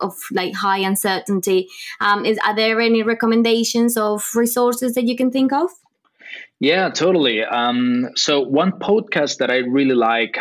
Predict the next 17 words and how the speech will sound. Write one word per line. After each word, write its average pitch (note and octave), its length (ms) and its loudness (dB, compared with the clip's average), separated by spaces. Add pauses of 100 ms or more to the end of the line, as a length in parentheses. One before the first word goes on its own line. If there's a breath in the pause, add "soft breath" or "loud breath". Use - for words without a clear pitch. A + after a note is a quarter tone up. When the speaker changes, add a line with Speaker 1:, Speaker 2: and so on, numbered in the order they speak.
Speaker 2:
uh, G#2+ 360 -2
and B2 120 -4
that A#2+ 140 -4
will A#2+ 160 -2
give B2 160 -4
you A#2 100 2
a G#2+ 60 0
lot A2+ 160 2
of A2 100 -4
insights A2 440 -2
from G#2+ 340 -4
Japan, A2 540 -4 (100)
it's A#2+ 160 -4
called B2 240 -2
Disrupting A#2 560 -2
Japan. D3+ 580 -2 (420 loud breath)
Um, B2 540 0